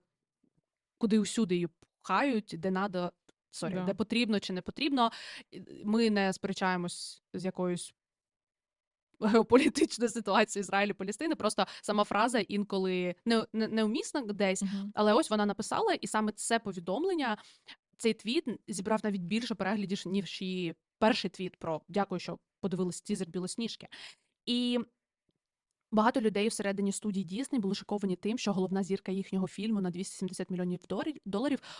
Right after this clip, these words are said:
Speaker 1: поєднала промоцію фільму з політичною заявою.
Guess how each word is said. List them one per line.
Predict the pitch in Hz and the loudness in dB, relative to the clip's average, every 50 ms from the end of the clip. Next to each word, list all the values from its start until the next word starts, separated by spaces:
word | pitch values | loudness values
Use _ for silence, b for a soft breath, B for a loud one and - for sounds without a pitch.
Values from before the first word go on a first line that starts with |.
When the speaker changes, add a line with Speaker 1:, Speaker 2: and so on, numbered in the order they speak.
| B B _ | B B _
Speaker 1:
поєднала | - 208 196 196 180 196 190 214 226 214 202 - - | 4 6 6 6 6 4 2 2 2 2 0 -2 -2
промоцію | - - 208 202 196 202 214 - - - 196 | 0 2 4 4 4 4 2 0 -2 -4 -6
фільму | - - - 208 233 262 285 247 | -6 -6 -4 -2 0 0 0 0
з | - - | -2 -2
політичною | - 202 190 - - 233 247 - - 233 220 214 | -2 -2 -2 -2 -2 -2 -4 -2 -2 0 0 0
заявою. | 190 - 196 185 254 285 330 330 196 165 139 139 | 0 -2 -2 -2 0 0 2 2 2 0 -4 -4